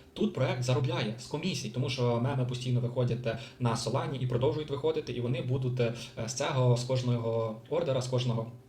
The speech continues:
покупки-продажі, вони будуть генерувати дохід. І мені кажеться, цей дохід буде тільки зростати.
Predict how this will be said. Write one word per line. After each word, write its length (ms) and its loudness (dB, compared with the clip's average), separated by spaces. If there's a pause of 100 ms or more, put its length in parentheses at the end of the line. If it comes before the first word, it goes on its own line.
(320)
покупки-продажі, 640 -2
вони 180 -2
будуть 260 0
генерувати 420 0
дохід. 340 -4 (260)
І 140 0
мені 220 4
кажеться, 360 -2
цей 180 -2
дохід 280 -2
буде 220 0
тільки 400 -2
зростати. 460 -4